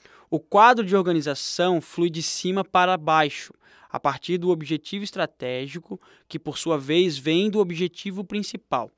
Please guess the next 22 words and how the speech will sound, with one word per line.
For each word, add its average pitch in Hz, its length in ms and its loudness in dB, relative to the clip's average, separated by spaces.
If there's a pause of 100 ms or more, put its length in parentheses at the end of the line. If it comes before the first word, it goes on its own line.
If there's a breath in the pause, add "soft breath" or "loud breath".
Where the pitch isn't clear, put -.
(220)
Cada 185 260 2
aspecto 131 640 -8 (280 soft breath)
é 147 140 4
influenciado 165 960 -2
pelo 160 380 -2
precedente 160 1160 -6
e, 151 280 -4 (260 soft breath)
portanto, 143 720 -8
afeta 165 480 -2
o 170 40 -6
seguinte. 160 540 -6 (640 soft breath)
Estabelece-se 139 960 -2
uma 202 140 0
lógica, 139 600 -2 (280 soft breath)
um 156 140 -2
todo 208 460 2
integrado. 147 680 -8 (500 soft breath)
Nesse 220 240 -2
exemplo, 135 640 -4 (180)
a 135 220 4
Widget 165 440 0
Makers 139 600 -8